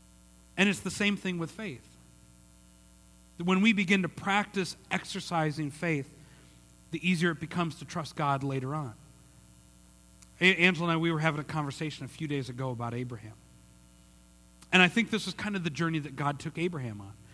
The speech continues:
That when, when God first spoke to Abram, and he said, "All right, I want you to leave everything you have ever known, only place you've ever lived, only your family, all of it. I want you to leave that and go to a place that I'm gonna show you."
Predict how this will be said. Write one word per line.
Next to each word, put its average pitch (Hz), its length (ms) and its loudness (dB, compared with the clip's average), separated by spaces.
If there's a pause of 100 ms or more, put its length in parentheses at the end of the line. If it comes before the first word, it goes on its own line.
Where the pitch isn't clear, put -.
(160)
That 185 140 4
when, 185 160 4 (220)
when 175 140 2
God 226 240 12
first 233 280 2
spoke 220 300 0
to 196 220 4
Abram, 139 300 -2 (1400)
and 175 120 6
he 185 60 4
said, 190 200 6
"All 196 60 8
right, 208 160 6 (260)
I 208 60 10
want 247 200 6
you 247 80 4
to 226 60 0
leave 226 260 6 (200)
everything 262 500 6
you 214 140 6
have 185 140 0 (120)
ever 262 340 8
known, 175 460 0 (2000)
only 254 220 4
place 220 300 -2
you've 202 120 2
ever 190 180 4
lived, 147 360 -2 (120)
only 196 220 -4
your 156 100 -12
family, 220 380 0
all 185 260 2
of 135 120 -4
it. 120 100 -6 (240)
I 185 60 2
want 220 180 4
you 185 80 0
to 180 60 -2
leave 208 260 2
that 190 180 6
and 160 140 -6
go 185 160 0
to 196 80 0
a 175 40 -4
place 170 300 -4
that 156 120 0
I'm 165 240 4
gonna 170 160 -4
show 147 260 -6
you." 104 160 -8